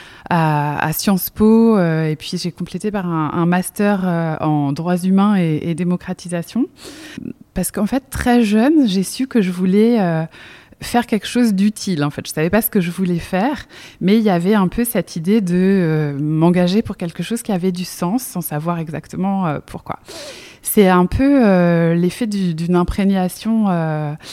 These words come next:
euh, familiale, en fait, euh, qui a très tôt éveillé ma, ma conscience politique.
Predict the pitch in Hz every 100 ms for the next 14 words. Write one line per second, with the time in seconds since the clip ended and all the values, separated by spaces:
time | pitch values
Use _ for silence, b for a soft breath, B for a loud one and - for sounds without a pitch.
0 | B B - 175 156 147 139 139 139 147
1 | - 190 180 170 233 339 185 - 226 247
2 | 208 180 160 160 151 - 180 170 156 156
3 | 156 147 - - - - 175 196 202 175
4 | 180 196 180 156 151 143 180 165 196 196
5 | 190 175 - 240 -